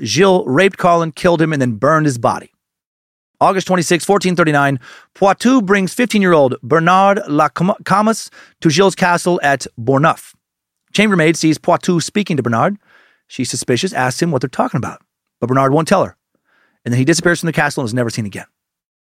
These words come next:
November first, fourteen thirty-nine, the priest, Eustache Blanchet, leaves Gilles' castle after arguing with one of the employees.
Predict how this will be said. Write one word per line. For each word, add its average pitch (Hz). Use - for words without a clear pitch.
November 214
first, 233
fourteen 160
thirty-nine, 135
the 131
priest, -
Eustache 160
Blanchet, 143
leaves 208
Gilles' 190
castle 165
after 143
arguing 180
with 135
one 196
of 185
the 151
employees. 104